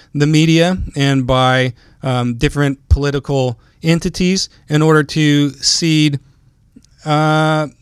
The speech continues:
discord in our, in our society in order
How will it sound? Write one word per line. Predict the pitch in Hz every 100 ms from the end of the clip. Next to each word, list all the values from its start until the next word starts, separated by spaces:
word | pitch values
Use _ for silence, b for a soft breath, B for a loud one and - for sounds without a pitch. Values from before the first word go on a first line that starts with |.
| -
discord | 147 196 - - 139 151
in | 156
our, | 143 147 143 -
in | 147 139
our | 135 139 135 135 131 -
society | - 139 - 190 180 135
in | 135
order | 139 139 139